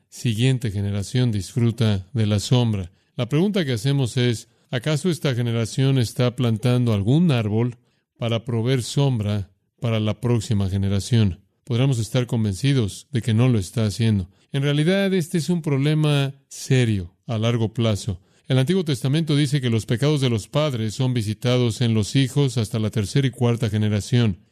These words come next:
Eso no significa que si un padre peca, tres o cuatro generaciones de sus hijos serán castigadas. Eso es plural. Los pecados de los padres, los líderes colectivos de cualquier periodo de tiempo, cualquier cultura, cualquier nación, cualquier sociedad,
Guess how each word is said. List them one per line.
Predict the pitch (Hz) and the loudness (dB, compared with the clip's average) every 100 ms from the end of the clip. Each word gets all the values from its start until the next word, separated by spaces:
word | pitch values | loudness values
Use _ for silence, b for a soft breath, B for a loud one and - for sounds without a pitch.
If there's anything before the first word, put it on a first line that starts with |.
| b | b
Eso | - 120 131 | -6 -2 0
no | 131 185 | 2 0
significa | 190 170 120 123 113 123 | 0 -2 -2 -4 -4 -4
que | 120 107 | -2 -4
si | - 113 | 0 2
un | 123 123 | 2 2
padre | 110 120 127 127 104 | -2 -2 0 -2 -4
peca, | - 98 - 117 123 _ _ | -4 -6 -4 -6 -6 _ _
tres | - 123 135 | -4 -2 0
o | |
cuatro | 123 131 131 113 | 0 0 0 0
generaciones | 120 110 101 135 123 | 0 0 0 0 0
de | 113 | 0
sus | 101 104 139 | -2 -2 0
hijos | 143 113 104 | 0 0 -4
serán | 110 107 113 | 0 0 0
castigadas. | 113 104 113 101 117 110 87 - - _ _ - | 0 -2 -2 0 0 0 -4 -10 -20 _ _ -8
Eso | 110 113 | -4 -4
es | 104 | -4
plural. | 127 113 127 107 82 _ _ _ - | -2 0 0 -2 -6 _ _ _ -8
Los | 117 101 | -8 -6
pecados | 113 120 123 113 | -4 -2 0 0
de | |
los | 110 113 - | 0 0 -2
padres, | 139 139 127 101 - - - _ _ - | -2 0 0 -4 -8 -16 -20 _ _ -6
los | 120 120 | -2 2
líderes | 147 139 - | 2 2 0
colectivos | 127 120 - 143 139 120 | -2 -2 -2 0 0 0
de | 113 | -2
cualquier | 120 110 104 - 143 143 - | 0 -2 -2 0 2 2 -2
periodo | 117 123 127 | 0 2 2
de | 117 | 0
tiempo, | 107 127 123 113 107 | -2 0 0 0 -2
cualquier | 98 117 107 139 139 131 | -2 -2 0 0 0 0
cultura, | 139 117 147 143 104 - | -2 0 2 2 0 -6
cualquier | - 110 139 127 | -6 -4 0 2
nación, | 123 - 143 131 | 0 0 0 0
cualquier | 113 104 131 123 | -2 -4 -2 -2
sociedad, | 127 113 113 131 117 | -2 -2 0 0 0